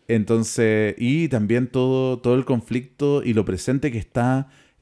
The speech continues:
este, eh, tercer miembro de la tripulación que se suicida antes de que llegue nuestro protagonista, pero lo presente que está en todas las conversaciones ultra filosóficas, muy profundas, que nos ayudan como, y que, mm, eh,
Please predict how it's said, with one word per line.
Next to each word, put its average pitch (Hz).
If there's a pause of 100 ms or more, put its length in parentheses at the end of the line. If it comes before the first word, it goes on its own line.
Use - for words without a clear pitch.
este, 110
eh, -
tercer 107
miembro 139
de 107
la 95
tripulación 92
que 92
se 92
suicida 110 (100)
antes 156
de 90
que 85
llegue 85
nuestro 87
protagonista, 85 (360)
pero 107
lo 101
presente 117
que 104
está 110
en 110
todas 110
las 113
conversaciones 101 (360)
ultra 127
filosóficas, 110
muy 135
profundas, 117 (340)
que 107
nos 101
ayudan 110
como, 101
y 98
que, 92
mm, 113 (100)
eh, 95